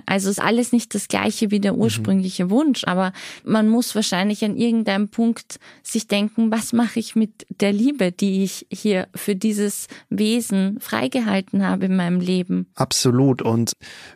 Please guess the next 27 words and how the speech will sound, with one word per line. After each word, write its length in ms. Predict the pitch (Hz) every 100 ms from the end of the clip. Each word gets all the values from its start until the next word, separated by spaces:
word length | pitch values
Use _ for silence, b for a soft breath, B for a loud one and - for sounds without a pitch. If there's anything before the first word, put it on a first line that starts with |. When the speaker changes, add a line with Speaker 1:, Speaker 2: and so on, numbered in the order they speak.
| -
Speaker 2:
wenn 640 | 113 131 165 - 208 143
man 300 | 131 139 139
Betroffenen 500 | 135 117 143 - 139
solche 240 | 127 131 131
Sachen 300 | 127 135 123
oft 180 | 120 -
vorschlägt, 560 | 131 127 - 127 123
also 140 | 120 123
es 100 | -
kommt 220 | 147 139
natürlich 320 | 123 131 123
darauf 260 | 117 117 117
an, 120 | 123
an 80 | 123
welchem 260 | 147 151
Punkt 320 | 135 147 147 -
sie 100 | 123
gerade 300 | 117 113 117
dabei 340 | 120 117 117
sind, 220 | 117 107
das 140 | 113 -
zu 80 |
verarbeiten. 720 | 117 113 107 101 - - 131 135 B B B
In 140 | 139 139
einem 200 | 135 120
sehr 200 | 131 131
frühen 640 | - - 180 185 190